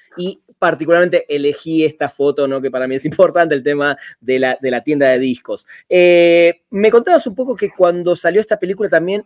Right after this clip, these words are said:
empezabas el tema de los cuarenta, empezabas en la radio. ¿Por eso también te marcó o, o qué más te marcó de, de esta banda sonora?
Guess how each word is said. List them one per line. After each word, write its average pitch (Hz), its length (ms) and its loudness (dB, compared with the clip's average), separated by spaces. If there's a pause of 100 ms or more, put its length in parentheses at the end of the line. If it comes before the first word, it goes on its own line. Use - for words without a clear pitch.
empezabas 190 680 -6
el 151 160 -4
tema 185 260 -4
de 147 60 0
los 135 120 -4
cuarenta, 160 380 0
empezabas 131 360 -6
en 139 100 -4
la 135 80 -2
radio. 127 420 0
¿Por 135 140 -4
eso 180 160 -6
también 156 260 -2
te 151 140 0
marcó 139 360 2
o, 160 180 4 (140)
o 135 80 0
qué 160 140 -2
más 160 160 -2
te 147 100 -6
marcó 127 320 -4
de, 123 200 -2
de 113 80 -10
esta 117 160 -8
banda 113 240 -8
sonora? 95 360 -14